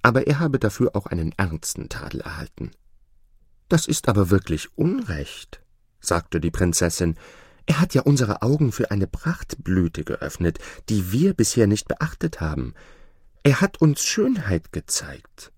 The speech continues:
wo es uns nicht eingefallen wäre, sie zu suchen. Der Schlossgärtner soll mir jeden Tag eine Blüte in mein Zimmer bringen, solange die Artischocken blühen." Und so geschah es.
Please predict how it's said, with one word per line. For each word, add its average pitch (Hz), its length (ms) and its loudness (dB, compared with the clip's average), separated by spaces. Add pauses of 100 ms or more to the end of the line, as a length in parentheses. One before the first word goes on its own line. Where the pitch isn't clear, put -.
(180)
wo 151 160 10
es 175 80 4
uns 135 260 2
nicht 135 380 2
eingefallen 98 640 4
wäre, 101 220 2
sie 98 160 -4
zu - 120 -2
suchen. 117 400 -2 (360)
Der 90 120 6
Schlossgärtner 78 880 -2
soll 104 160 4
mir 156 220 6
jeden 175 340 2
Tag 147 360 0
eine 139 200 2
Blüte 113 380 2
in 135 120 2
mein 131 200 2
Zimmer 101 320 4
bringen, 71 320 -2
solange 101 500 4
die 165 240 0
Artischocken 117 800 0
blühen." 82 400 2 (640)
Und 160 320 4
so 85 480 -2
geschah 117 480 -2
es. - 440 -12